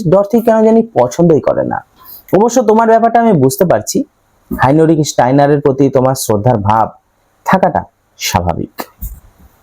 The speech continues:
আমি বললাম, "ভারতবর্ষের শিল্প সাহিত্য সম্পর্কে অনেক জার্মান শ্রদ্ধাশীল," অর্থাৎ অনেক জার্মান ব্যক্তি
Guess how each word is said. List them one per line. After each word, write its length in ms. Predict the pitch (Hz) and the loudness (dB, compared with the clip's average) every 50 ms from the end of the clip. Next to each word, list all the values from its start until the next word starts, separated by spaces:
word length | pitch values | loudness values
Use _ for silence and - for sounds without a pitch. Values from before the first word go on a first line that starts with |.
| _ - - - - - - | _ -20 -18 -10 -8 -6 -4
আমি 200 | - 147 165 196 | -2 0 0 2
বললাম, 600 | 202 180 196 190 185 170 160 175 196 220 233 - - _ _ - 110 | 2 2 2 4 4 2 2 0 -2 -4 -8 -10 -16 _ _ -2 0
"ভারতবর্ষের 600 | 113 131 151 180 180 180 196 196 196 - 214 196 | 2 2 2 2 2 2 2 0 0 0 -2 -2
শিল্প 420 | 196 - - 180 185 185 185 214 | 0 0 0 0 0 2 0 -2
সাহিত্য 360 | 208 - 202 196 202 202 208 | 0 0 0 0 2 0 0
সম্পর্কে 480 | 196 - 208 196 180 190 190 185 185 190 | 0 0 0 0 0 0 0 0 2 2
অনেক 320 | 180 156 143 165 170 160 | 2 2 2 2 0 0
জার্মান 440 | 131 135 127 127 131 143 139 143 160 180 - _ _ _ _ _ | 2 2 0 2 2 0 0 0 -2 -4 -8 _ _ _ _ _
শ্রদ্ধাশীল," 600 | - - - 123 107 90 101 92 - - 67 80 | -8 -4 -2 -2 -2 0 -2 -4 -2 -2 0 0
অর্থাৎ 240 | 104 139 156 185 180 | 2 2 2 2 2
অনেক 260 | 185 190 202 214 190 | 2 2 2 2 2
জার্মান 380 | 143 147 139 139 151 175 180 180 | 2 2 2 2 2 2 2 2
ব্যক্তি 400 | 185 190 190 190 180 139 139 180 | 2 0 0 0 0 0 0 -2